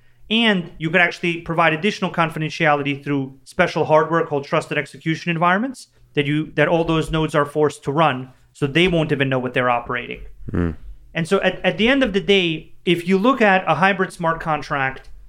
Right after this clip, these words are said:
Speaker 1: as gaining functionality from its on-chain code and gaining other functionality from its off-chain decentralized, uh, Oracle network component,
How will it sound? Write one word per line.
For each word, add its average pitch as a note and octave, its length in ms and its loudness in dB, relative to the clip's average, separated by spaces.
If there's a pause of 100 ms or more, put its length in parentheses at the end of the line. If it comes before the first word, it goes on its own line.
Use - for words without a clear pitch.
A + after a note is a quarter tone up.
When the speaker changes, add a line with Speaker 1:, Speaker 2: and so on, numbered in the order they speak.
Speaker 1:
as D3+ 260 2
gaining G3+ 360 2
functionality D#3+ 720 0
from C#3+ 200 -2
its C#3 140 0
on-chain F#3 480 0
code C3 400 -2
and F3+ 220 0
gaining E3+ 340 -2
other G3 260 4
functionality D3 640 0
from C#3 180 -4
its C3+ 160 -6
off-chain D#3+ 800 0 (220)
decentralized, D#3 920 0
uh, D3+ 220 -2
Oracle G#3 340 4
network D3 340 -2
component, C3 580 -6